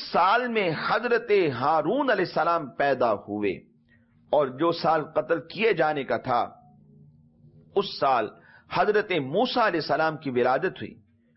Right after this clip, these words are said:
یہ واقعہ تفصیل کے ساتھ سورہ قصص کے پہلے رکوع کے اندر موجود ہے۔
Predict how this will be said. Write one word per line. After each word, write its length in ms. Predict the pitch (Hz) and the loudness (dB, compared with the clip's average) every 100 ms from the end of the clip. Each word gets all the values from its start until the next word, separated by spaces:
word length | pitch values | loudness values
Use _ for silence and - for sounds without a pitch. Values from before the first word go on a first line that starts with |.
| - | -4
یہ 140 | 156 | 0
واقعہ 460 | 180 190 220 240 240 240 | 2 2 2 2 0 0
تفصیل 500 | 165 - - - 320 | -4 -6 -6 -2 -2
کے 140 | - 240 | -2 -4
ساتھ 300 | - 139 107 - | 0 -2 -2 -4
سورہ 280 | 180 196 165 - | 0 2 0 -2
قصص 400 | 185 202 269 254 | -6 -2 -2 -2
کے 180 | - 151 120 - - _ _ _ - | -2 -2 -2 -12 -20 _ _ _ -2
پہلے 380 | 247 247 233 | 0 2 2
رکوع 320 | 196 - 180 180 | 2 0 0 0
کے 160 | 165 | 0
اندر 320 | 135 127 165 - - - | 0 0 -2 -2 -10 -4
موجود 440 | 143 139 123 117 | 0 0 0 -4
ہے۔ 140 | 82 | -4